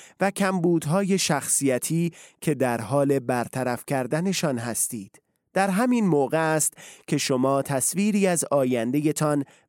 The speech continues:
و آنچه را که می‌خواهید به دست آورید و به آن تبدیل شوید در ذهنتان تصور می‌کنید. بنابراین خیلی مهم است که اول از همه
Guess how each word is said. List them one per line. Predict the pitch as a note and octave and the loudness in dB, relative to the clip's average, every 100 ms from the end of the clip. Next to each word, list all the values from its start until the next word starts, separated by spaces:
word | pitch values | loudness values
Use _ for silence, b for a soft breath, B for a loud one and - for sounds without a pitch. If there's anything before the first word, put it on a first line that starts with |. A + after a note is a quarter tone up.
| - | -2
و | G3 | 0
آنچه | A#3+ B3+ - A3+ | 2 0 0 0
را | G3+ | 0
که | - E3+ | 0 0
می‌خواهید | D3 B2+ C#3 B2 B2+ C3 G#2+ A2+ | 2 2 0 0 0 -2 -2 -2
به | C#3 | 0
دست | C3+ B2+ - | 0 0 0
آورید | C3+ C3 C3 C#3+ C3 B B B - | 0 2 2 0 -2 B B B 0
و | G3 | 2
به | F#3 - | 2 0
آن | B3+ A#3+ | 0 0
تبدیل | G3+ D#3+ B2+ C3+ A#2+ | 0 -2 0 0 0
شوید | - F3 E3+ A3 A3+ G3+ | -2 -2 0 2 2 0
در | - C#3+ | 0 0
ذهنتان | B2 E3 F#3 E3 D#3 D3+ D3+ D#3 b b b | 0 0 2 0 0 0 2 0 b b b
تصور | - C#3 - B2 A2 B2 G2+ | -4 -2 -2 -4 -4 -4 -2
می‌کنید. | F#2+ F#2+ - A2+ - - - _ _ - | -4 -8 -10 -12 -12 -16 -20 _ _ -8
بنابراین | A#2+ A2+ G#2 G#2 G2 D3+ E3 F3 E3 B B | -4 -2 -2 -4 -4 0 2 2 0 B B
خیلی | - A3+ B3 A#3+ A3+ | -6 -2 2 2 4
مهم | G3 D#3 D3 C#3 | 4 4 2 2
است | B2 A2 - - | 0 -2 -6 -4
که | E3+ | -2
اول | E3 E3 D3 A3+ | 0 0 0 0
از | G#3+ - | 0 -2
همه | D#3 C3 D#3 | 0 2 2